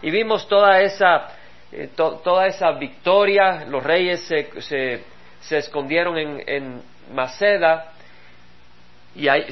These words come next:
los cinco reyes ahí en una cueva, y Josué les puso rocas a la entrada, los vigiló mientras iban a destruir a los demás del ejército de, e-, enemigo,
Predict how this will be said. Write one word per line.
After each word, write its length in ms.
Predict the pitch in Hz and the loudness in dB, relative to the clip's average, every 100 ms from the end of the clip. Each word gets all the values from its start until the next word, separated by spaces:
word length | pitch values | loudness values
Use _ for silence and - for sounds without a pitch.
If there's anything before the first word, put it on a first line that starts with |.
| 156 | -8
los 160 | 143 | -6
cinco 300 | 208 196 170 | -6 -2 2
reyes 460 | 160 185 196 190 - | 6 6 6 2 2
ahí 300 | 143 156 180 | 2 4 0
en 80 | 175 | 2
una 240 | 165 147 | 2 2
cueva, 500 | 175 180 185 175 143 | 6 6 6 4 2
y 120 | 139 | -8
Josué 300 | 135 135 170 160 | -8 -2 0 0
les 160 | 156 | -2
puso 280 | - 165 147 | -6 -6 -2
rocas 540 | 135 170 185 175 143 | 4 4 4 0 0
a 80 | 135 | -2
la 80 | 127 | -2
entrada, 680 | 123 - 165 180 175 160 - - - | -4 2 4 6 4 2 -4 -20 -6
los 160 | 139 127 | -6 -4
vigiló 640 | 135 131 147 180 185 180 - - - - | -8 -2 4 6 4 0 -16 -20 -20 -12
mientras 480 | 143 135 120 127 165 | -6 -4 -4 -4 -4
iban 300 | 165 165 143 | -2 0 2
a 120 | 127 | 0
destruir 460 | 123 - 139 156 | -2 -10 -6 0
a 80 | 156 | 0
los 200 | 135 127 | 0 -4
demás 600 | 120 127 170 170 - - - - - - - | -4 -2 0 0 -4 -18 -20 -20 -20 -20 -12
del 180 | - 127 | -6 -4
ejército 760 | 120 170 180 - 156 - 151 135 | 0 2 2 -2 -12 -4 -2 -2
de, 120 | 123 | -4
e-, 380 | - 107 - 123 | -6 -8 -6 -6
enemigo, 600 | 120 143 185 175 185 | -6 -2 -2 -2 -4